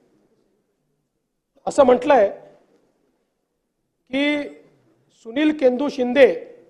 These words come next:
हे मस्साजोग येथील आवादा एनर्जी प्रकल्पाच्या कार्यालयात हजर असताना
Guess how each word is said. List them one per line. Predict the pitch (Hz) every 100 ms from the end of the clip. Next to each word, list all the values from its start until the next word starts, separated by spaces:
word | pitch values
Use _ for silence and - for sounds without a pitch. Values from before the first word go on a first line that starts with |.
| _ _ _ _ _ -
हे | 247
मस्साजोग | 226 220 285 277 285 277
येथील | 277 302
आवादा | 302 214 262 294 277
एनर्जी | 262 269 269 269 - -
प्रकल्पाच्या | 220 269 262 262 262 277
कार्यालयात | 262 220 240 269 208
हजर | 254 277
असताना | 254 277 262 202